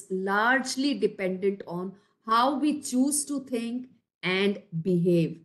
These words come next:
right? किस तरह से हम सोचते हैं और हम किस तरह से बिहेव करते हैं,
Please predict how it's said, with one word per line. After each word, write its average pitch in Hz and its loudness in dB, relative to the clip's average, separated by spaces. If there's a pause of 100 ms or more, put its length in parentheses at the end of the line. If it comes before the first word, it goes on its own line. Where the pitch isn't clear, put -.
(520)
right? 226 0 (500)
किस - 2
तरह 285 4
से 320 -2
हम 262 -2
सोचते 233 -2
हैं 294 -4 (260)
और 226 0
हम 247 2
किस 262 -2
तरह 247 2
से 240 0
बिहेव 202 4
करते 226 -6
हैं, 254 -6